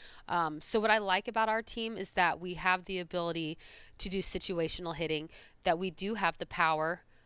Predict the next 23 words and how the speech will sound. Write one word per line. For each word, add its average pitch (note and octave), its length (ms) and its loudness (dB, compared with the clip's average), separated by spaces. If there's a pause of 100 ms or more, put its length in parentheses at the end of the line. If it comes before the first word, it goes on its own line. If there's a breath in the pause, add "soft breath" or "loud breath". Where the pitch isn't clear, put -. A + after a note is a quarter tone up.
(100)
Um, E3 420 0 (120)
we F#3 120 -2
have E3+ 280 2
the, F#3 160 -6
we G3+ 140 -2
run F3+ 500 2
really, F#3+ 400 2
really F3+ 320 2
well. D#3+ 420 2
I E3 100 -4
mean, F3+ 180 -4
the, G3 160 0 (100)
the, G#3 160 -2
it's F#3+ 160 -4
amazing F3+ 680 -2
the E3 100 -2
amount E3 300 -2
of D#3+ 100 -4
extra - 340 -4
bases D#3 760 -4 (320 loud breath)
this F3+ 200 -2
group D#3+ 300 -6
takes - 580 -2